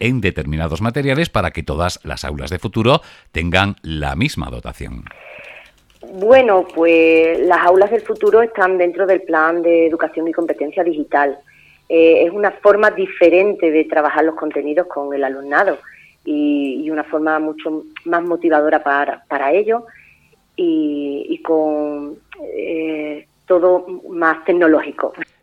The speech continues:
Speaker 1: Entre los proyectos más innovadores que se vienen desarrollando en El Llano, Marisa Martínez destaca la creación de un programa específico en meteorología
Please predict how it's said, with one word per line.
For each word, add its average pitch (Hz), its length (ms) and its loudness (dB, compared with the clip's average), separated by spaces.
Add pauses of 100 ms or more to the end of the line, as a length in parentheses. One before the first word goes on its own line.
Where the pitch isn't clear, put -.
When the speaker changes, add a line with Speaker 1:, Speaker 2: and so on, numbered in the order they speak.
(120)
Speaker 1:
Entre 98 420 2
los 101 160 0
proyectos 101 500 0
más 98 220 0
innovadores 95 640 2
que 82 80 -4
se 82 100 -4
vienen 85 220 0
desarrollando 92 580 0
en 85 60 0
El 82 140 0
Llano, 92 320 0
Marisa 78 280 -2
Martínez 80 360 -4
destaca 85 380 -4
la 80 100 -2
creación 82 340 -4
de 87 60 0
un 82 60 -4
programa 80 300 -2
específico 104 540 -4
en 101 160 0
meteorología 82 1000 -2